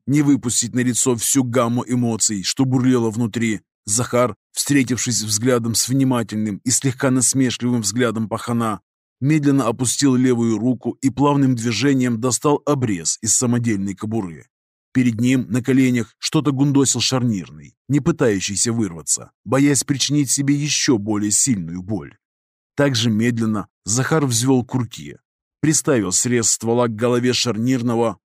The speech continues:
и выстрелил. Гулкое бум заставило людей, стоящих напротив, дёрнуться. В следующую секунду произошло сразу несколько событий. Тело шарнирного с развороченной головой мягко осело в снег.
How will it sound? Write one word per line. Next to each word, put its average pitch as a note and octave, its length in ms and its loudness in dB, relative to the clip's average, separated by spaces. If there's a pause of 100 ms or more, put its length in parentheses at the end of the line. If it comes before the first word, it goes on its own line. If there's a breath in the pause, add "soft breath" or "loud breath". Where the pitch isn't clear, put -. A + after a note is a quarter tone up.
и D#3 120 4
выстрелил. D#2 800 -4 (540)
Гулкое C#3 600 4
бум C3+ 520 0
заставило C#3+ 640 2
людей, A#2+ 500 0
стоящих B2 640 0
напротив, A#2 560 -2 (160)
дёрнуться. F#2 720 -2 (240)
В - 80 -6
следующую D3+ 540 0
секунду C#3+ 520 2
произошло C3+ 640 2
сразу C#3 380 0
несколько C3+ 460 0
событий. - 680 -6 (320)
Тело C#3+ 240 4
шарнирного B2 720 2
с - 120 0
развороченной C#3+ 580 0
головой C3+ 420 2
мягко C3+ 440 -2
осело A#2 440 0
в G2+ 80 -4
снег. C2 440 -6